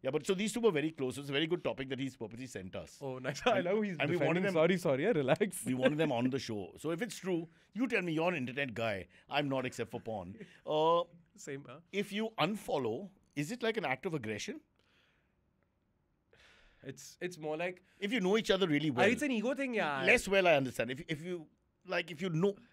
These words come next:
Speaker 1: if you're, let's take a name, um, Junaid. Okay, close friend, I'm presuming. Now you unfollow him. Is it an act of, uh, un-, and he does the same?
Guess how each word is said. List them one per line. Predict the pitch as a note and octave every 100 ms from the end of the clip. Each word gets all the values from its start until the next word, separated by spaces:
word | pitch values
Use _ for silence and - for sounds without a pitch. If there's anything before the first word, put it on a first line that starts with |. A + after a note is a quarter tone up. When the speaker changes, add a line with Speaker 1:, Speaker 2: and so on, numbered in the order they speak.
| _ _ _
Speaker 1:
if | F3
you're, | G#3 G3+ - _ _ - F#3 D#3
let's | F3 -
take | F3+
a |
name, | D3 A#2 F#2 E2 _ _
um, | - B2+ B2+ B2+ B2+ B2 B2 B2 B2
Junaid. | A#2+ A#2 D#3 A2 - - _ _ _ _ _
Okay, | A2+ D3+ -
close | D#3+ G3 G#3
friend, | - B2 F#2 -
I'm | A2+
presuming. | C3 A#2+ A2+ G#2 G#2 _ _
Now | D3+
you | F#3
unfollow | F3 G#3+ G#3 F#3
him. | D#3+ E3+
Is | E3
it | D#3+
an | E3
act | D3 E3
of, | D3
uh, | A#2+ A#2+ -
un-, | C#3 C#3 - - -
and | D#3+
he | F3
does | F3
the | D#3
same? | D#3+ D3 B2+